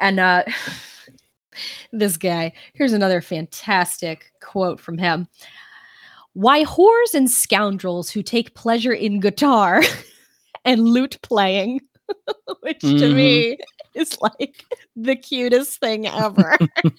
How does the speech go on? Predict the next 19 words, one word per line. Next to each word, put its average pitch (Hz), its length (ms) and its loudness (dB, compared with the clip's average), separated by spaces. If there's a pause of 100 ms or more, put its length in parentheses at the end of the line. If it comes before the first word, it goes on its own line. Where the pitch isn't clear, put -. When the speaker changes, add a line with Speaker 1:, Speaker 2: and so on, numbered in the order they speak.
(800)
Speaker 1:
But 262 320 2
whatever. 220 540 0 (640)
Uh, 240 460 -2
<laughs> 370 80 -16 (280)
"Whores 370 320 4
and 339 100 -6
scoundrels 302 400 -4
who 269 60 -6
take 262 240 -8
pleasure 247 320 -4
in 220 220 -6
guitar 226 380 -4
and 208 160 -4
lute 262 200 -6
playing, 185 380 -8 (240)
who 240 180 -2
satisfy 240 680 0
all 226 320 2
voluptuousness, 202 1120 -4